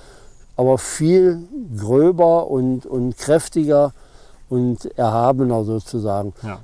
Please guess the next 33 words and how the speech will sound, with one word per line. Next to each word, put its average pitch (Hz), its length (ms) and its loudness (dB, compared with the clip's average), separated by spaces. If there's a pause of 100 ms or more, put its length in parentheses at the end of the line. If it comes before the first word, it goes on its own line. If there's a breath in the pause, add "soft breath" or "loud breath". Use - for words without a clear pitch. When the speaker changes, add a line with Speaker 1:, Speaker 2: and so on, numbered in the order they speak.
Speaker 1:
Während 131 280 0
das 147 140 0
manchmal 165 560 0
nach 156 460 -4
Speaker 2:
Auch - 40 -4
oberflächlicher, 110 800 0
ne? 175 280 -2
Speaker 1:
Ja, 220 220 0
ja, 143 240 2
ja, 151 140 0
Speaker 2:
Ist 165 60 4
Speaker 1:
ja. 143 140 4
Speaker 2:
wie 156 40 2
so 143 160 0
Relief, 131 480 2
Speaker 1:
Ja. - 60 -20
Speaker 2:
kann 113 140 -4
man 143 80 0
Speaker 1:
Ja, 165 60 6
Speaker 2:
fast 165 100 6
Speaker 1:
ja, 120 100 4
Speaker 2:
sagen. 92 240 -6
Speaker 1:
ja, 135 120 4
ja. 110 300 0
Mhm. 131 340 -4 (840 soft breath)
Und, 143 380 0
äh, 151 160 6
der 143 200 4
wird 165 220 2
oft - 360 0
dann, 165 280 2
äh, 147 640 -6 (200)
zum, 143 240 0